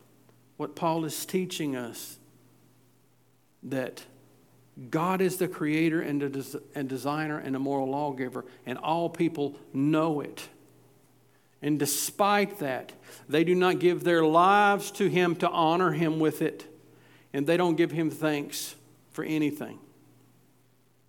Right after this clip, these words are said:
I am aghast when people say, "I just can't believe that God would, that hell is eternal." Sitting there going, "Can, have you ever thought about a twenty-four hour day in your life without Christ?"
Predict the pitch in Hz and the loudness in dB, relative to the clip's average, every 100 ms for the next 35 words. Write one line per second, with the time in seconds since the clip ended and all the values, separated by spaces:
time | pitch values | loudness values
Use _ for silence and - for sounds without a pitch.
0 | _ _ _ _ _ _ _ _ _ _ | _ _ _ _ _ _ _ _ _ _
1 | _ _ - 151 156 147 147 - 143 127 | _ _ -4 -2 0 -2 -4 -8 -8 -4
2 | 156 160 165 156 - - 139 135 151 135 | 0 2 2 0 -2 -4 -2 0 -2 -2
3 | 139 147 131 131 135 - 143 139 131 139 | -2 0 0 0 -4 -4 -4 -2 0 0
4 | 139 135 - 135 139 139 135 127 123 - | 0 -4 -2 0 2 0 0 -4 -8 -16
5 | - - 131 - 147 143 143 135 135 - | -16 -6 -6 -2 0 2 0 -2 -6 -10
6 | - 156 165 156 123 - - - - _ | -6 -4 -4 -6 -10 -18 -20 -20 -20 _
7 | _ _ _ _ - 160 147 143 139 147 | _ _ _ _ -4 -2 0 0 0 0
8 | 143 139 - - - 160 139 185 208 185 | -2 -6 -10 -18 -4 -4 0 0 2 2
9 | 185 185 - 160 185 185 147 165 165 156 | 2 0 4 4 4 0 0 2 2 0
10 | - 180 185 185 170 175 180 160 135 165 | 2 4 4 4 4 4 4 2 2 2
11 | 185 185 151 156 151 147 160 170 185 180 | 4 2 2 2 2 4 6 4 2 -2
12 | 160 156 - 160 165 233 151 - - | 2 0 2 4 6 4 0 -10 -16